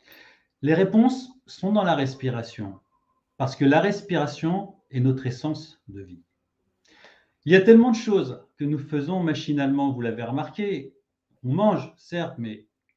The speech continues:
mangeons-nous correctement ? On dort aussi, mais est-ce qu'on, est-ce qu'on dort correctement et efficacement ?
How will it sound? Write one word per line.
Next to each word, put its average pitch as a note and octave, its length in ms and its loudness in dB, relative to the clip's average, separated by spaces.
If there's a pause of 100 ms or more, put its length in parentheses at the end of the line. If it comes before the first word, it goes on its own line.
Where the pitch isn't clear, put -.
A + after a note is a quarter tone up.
(100)
mangeons-nous C#3 540 -6
correctement ? A#2 580 -14 (880)
On A#2 120 -8
dort G3+ 300 6
aussi, G#2+ 420 -14 (240)
mais C3 160 -4
est-ce E3 120 -6
qu'on, E3 540 0
est-ce - 120 -12
qu'on E3 160 -2
dort D#3+ 520 0 (400)
correctement D#3 600 0
et B2+ 60 -2
efficacement ? G#2+ 720 -14